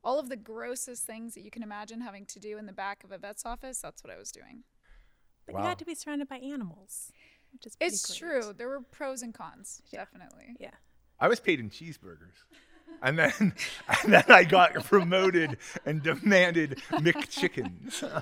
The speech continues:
Speaker 3: <laughs> So, uh,
Speaker 1: Not
Speaker 3: cool.
Speaker 1: even the McRib?
Speaker 3: <laughs> Oh,
Speaker 1: Not even the
Speaker 3: don't
Speaker 1: special
Speaker 3: even get me
Speaker 1: McRib?
Speaker 3: started about the McRib. I'll take this show completely
Speaker 1: Wait, how,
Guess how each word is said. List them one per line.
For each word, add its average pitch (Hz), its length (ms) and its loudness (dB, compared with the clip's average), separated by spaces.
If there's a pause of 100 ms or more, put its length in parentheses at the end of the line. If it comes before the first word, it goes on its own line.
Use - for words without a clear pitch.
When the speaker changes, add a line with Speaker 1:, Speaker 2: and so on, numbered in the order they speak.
(140)
Speaker 3:
<laughs> - 60 -16
So, 170 300 -2
uh, 170 260 0 (400)
Speaker 1:
Not 269 160 2
Speaker 3:
cool. 254 140 10
Speaker 1:
even 277 180 4
the 269 60 -8
McRib? - 840 6
Speaker 3:
<laughs> - 40 -8
Oh, 311 600 4
Speaker 1:
Not 277 180 0
even 285 180 -10
the 277 60 -8
Speaker 3:
don't 254 60 -8
Speaker 1:
special 277 420 6
Speaker 3:
even 247 160 -6
get 226 200 6
me 185 60 2
Speaker 1:
McRib? 196 100 2
Speaker 3:
started 196 400 6
about 170 220 2
the 156 100 -2
McRib. 170 300 -2
I'll 185 140 4
take 196 260 0
this 180 160 -2
show 160 320 -4
completely 170 680 -2
Speaker 1:
Wait, 302 40 4
how, 339 320 4